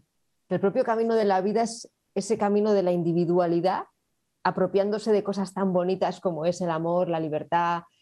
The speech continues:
la autenticidad. Y cuando ya hemos, yo, es la imagen que me viene, ¿no? Como cuando ya hemos estado en el fango,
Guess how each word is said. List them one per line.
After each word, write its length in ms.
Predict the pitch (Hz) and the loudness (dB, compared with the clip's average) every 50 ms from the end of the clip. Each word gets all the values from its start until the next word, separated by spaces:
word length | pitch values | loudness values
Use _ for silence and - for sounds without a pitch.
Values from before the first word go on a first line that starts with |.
| _ _ _ - | _ _ _ -2
la 80 | - 180 | 0 0
autenticidad. 960 | 165 185 180 175 - 175 165 - - 180 165 175 170 170 175 170 170 170 170 _ _ _ _ _ _ _ _ _ _ _ _ _ _ _ _ _ _ _ _ _ _ _ _ _ _ _ _ _ - | 2 2 0 0 0 -2 -4 -2 0 0 2 2 2 2 0 -2 -4 -8 -12 _ _ _ _ _ _ _ _ _ _ _ _ _ _ _ _ _ _ _ _ _ _ _ _ _ _ _ _ _ -4
Y 100 | 220 190 | -4 0
cuando 300 | - 202 196 196 185 190 | 0 0 0 2 2 2
ya 260 | 185 185 214 233 254 | 2 2 2 2 2
hemos, 380 | 262 254 262 262 254 - - - _ _ _ _ _ _ _ _ _ - | 2 2 2 0 0 -2 -14 -16 _ _ _ _ _ _ _ _ _ -2
yo, 140 | 175 220 220 - - - - - - - _ - | -2 0 -2 -2 -12 -20 -18 -18 -20 -12 _ 0
es 100 | 220 254 | 2 2
la 80 | 269 | 2
imagen 320 | 254 240 220 - 208 196 190 | 2 0 -2 -2 -2 -4 -2
que 80 | - 175 | 0 0
me 140 | 175 170 | 2 2
viene, 260 | 170 180 190 175 165 151 | 2 2 2 2 0 -2
¿no? 140 | 160 185 | -2 -2
Como 220 | 185 196 180 170 165 | -2 -2 -2 0 0
cuando 200 | 180 175 165 170 | -2 -2 0 0
ya 80 | 180 | 0
hemos 180 | 214 240 277 269 | 2 0 0 0
estado 280 | 277 262 - 247 247 240 | -2 0 0 0 0 2
en 100 | 220 202 | 2 2
el 180 | 190 180 170 | 2 2 0
fango, 600 | - - 190 208 233 233 214 180 160 - - - | 0 0 -2 0 0 -2 -2 -2 -2 -4 -4 -10